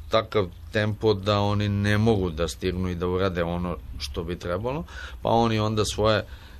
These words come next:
stvari prelivaju na, na sekundarne i tercijalne ustanove i u jednom trenutku postanemo svi zagušeni, tako da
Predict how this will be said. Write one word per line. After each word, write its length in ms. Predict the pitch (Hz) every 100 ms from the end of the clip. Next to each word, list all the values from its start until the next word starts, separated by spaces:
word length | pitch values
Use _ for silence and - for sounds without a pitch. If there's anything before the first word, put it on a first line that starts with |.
| -
stvari 420 | - - 110 101 95
prelivaju 800 | - 113 107 101 107 131 113 101
na, 280 | 98 98 101
na 300 | 101 98 95
sekundarne 600 | - 104 98 107 98 95
i 60 | 95
tercijalne 540 | 104 104 - 107 98
ustanove 500 | 98 123 - 139 131
i 60 | 123
u 80 | 123
jednom 260 | - 160
trenutku 400 | 143 151 160 -
postanemo 560 | 143 143 - 147 135 120
svi 240 | 110 147
zagušeni, 840 | 127 107 104 117 127 - 95 113 147 - - - - - -
tako 300 | 113 107 117
da 340 | 110 117